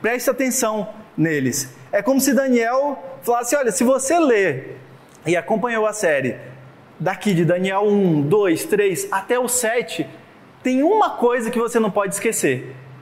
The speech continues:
É isso que eu vou colocar aqui hoje, é o que a gente vai ler hoje." Daniel, e-, ele dá uma ênfase muito importante pro que a gente vai ler hoje. É, e baseado nesse trecho,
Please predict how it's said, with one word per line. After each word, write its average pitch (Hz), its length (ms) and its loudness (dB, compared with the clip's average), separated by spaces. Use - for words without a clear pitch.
É 180 120 2
isso 208 200 -2
que - 80 0
eu 214 60 2
vou 190 120 0
colocar 190 600 0
aqui 175 300 0
hoje, 139 420 2
é 165 100 0
o 190 80 0
que 208 120 -2
a - 20 0
gente 196 220 -2
vai 180 180 0
ler 196 300 0
hoje." 127 380 0
Daniel, 233 500 0
e-, 220 160 2
ele 220 220 2
dá 220 160 2
uma 233 200 0
ênfase 220 380 0
muito 254 280 2
importante 220 500 -2
pro 214 140 0
que 214 100 2
a - 20 0
gente 196 160 -2
vai 185 160 0
ler 196 160 4
hoje. 151 340 0
É, 131 580 -4
e 185 420 2
baseado 214 640 0
nesse 262 280 2
trecho, 208 580 0